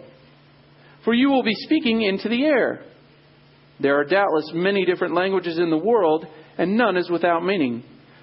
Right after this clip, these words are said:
But if I do not know the meaning of the language,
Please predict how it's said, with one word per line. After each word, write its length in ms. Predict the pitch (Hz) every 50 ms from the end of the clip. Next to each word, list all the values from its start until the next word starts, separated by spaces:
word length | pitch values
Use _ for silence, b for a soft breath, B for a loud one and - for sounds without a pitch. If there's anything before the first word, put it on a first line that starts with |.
| B B
But 80 | 147
if 140 | 170 180 -
I 100 | 185 180
do 140 | 180 180 190
not 360 | 190 196 220 220 214 196 -
know 140 | 180 190 190
the 80 | 180 185
meaning 320 | 185 190 196 202 196 190
of 140 | 185 165 160
the 60 | 170
language, 520 | 165 180 202 247 233 185 147 135 131 -